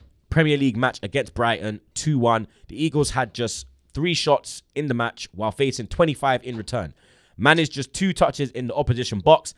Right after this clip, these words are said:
and had just twenty-five point five percent of pos-, of the possession. And finally, Fulham are unbeaten in their last six Premier League away matches, although five have ended level with one win.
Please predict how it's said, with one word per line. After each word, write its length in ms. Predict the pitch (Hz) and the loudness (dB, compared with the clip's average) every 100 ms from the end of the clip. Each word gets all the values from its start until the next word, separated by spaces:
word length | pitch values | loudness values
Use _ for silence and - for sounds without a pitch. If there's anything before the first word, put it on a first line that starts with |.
| _ _ _ | _ _ _
and 160 | 107 101 | -4 -2
had 240 | 139 123 | -2 -2
just 240 | 127 117 - | -4 -4 -2
twenty-five 520 | 165 131 - 135 120 | -2 -2 0 2 2
point 180 | 113 - | -4 -4
five 240 | 127 117 | -2 -2
percent 320 | - 127 117 - | -4 -4 -4 -6
of 160 | 101 | -8
pos-, 200 | 98 90 101 | -6 -6 -4
of 180 | 117 113 | -4 -2
the 80 | 104 | -6
possession. 480 | - 95 120 - - _ _ _ _ _ | -6 -6 -6 -8 -18 _ _ _ _ _
And 140 | 104 107 | -2 2
finally, 540 | 175 175 135 123 113 _ _ | 6 6 6 2 -2 _ _
Fulham 280 | - 185 180 | -2 4 6
are 160 | 165 151 | 6 4
unbeaten 360 | 127 160 143 | 2 -2 -2
in 100 | 110 | -4
their 100 | 117 | -6
last 300 | 127 120 - | -2 -2 -2
six 180 | - - | -6 -8
Premier 360 | - 143 135 120 | -6 -2 -2 -2
League 180 | 120 | -4
away 300 | 92 90 131 | -4 -2 -2
matches, 440 | 110 117 - 107 - _ - | -2 -6 -6 -8 -8 _ -2
although 300 | 120 117 143 | 0 4 4
five 340 | - 156 151 | 4 4 4
have 140 | 127 113 | 4 -2
ended 320 | 139 117 95 | -6 -6 -2
level 400 | 123 127 131 123 _ _ - | 0 0 0 -6 _ _ -12
with 140 | 80 | -2
one 180 | 107 98 | 0 2
win. 240 | 123 127 | 0 -2